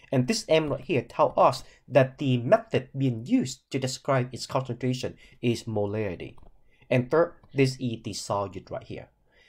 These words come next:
So one M N A C L. Now we do not, not normally say one M N A C L, but then we will say one molar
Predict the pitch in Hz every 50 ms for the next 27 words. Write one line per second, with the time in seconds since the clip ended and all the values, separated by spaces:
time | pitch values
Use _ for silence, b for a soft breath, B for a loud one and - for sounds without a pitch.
0 | b b b b - - 123 107 - _ _ _ _ - 113 131 139 151 160 156
1 | - - 156 143 143 143 156 - _ 120 123 120 117 107 - - - 107 95 113
2 | 92 76 - _ b b b b b - 143 127 123 117 131 135 131 139 170 214
3 | 220 208 196 196 202 - - 160 165 - - 160 160 160 151 127 - - 113 107
4 | 113 135 139 135 - - 131 131 131 135 - 135 131 131 127 123 123 - - -
5 | 175 185 214 233 - _ _ _ - - - 123 117 120 120 127 127 113 104 -
6 | - 123 104 - _ _ _ - 110 123 123 127 131 131 - _ - 117 117 117
7 | 117 120 117 98 87 78 -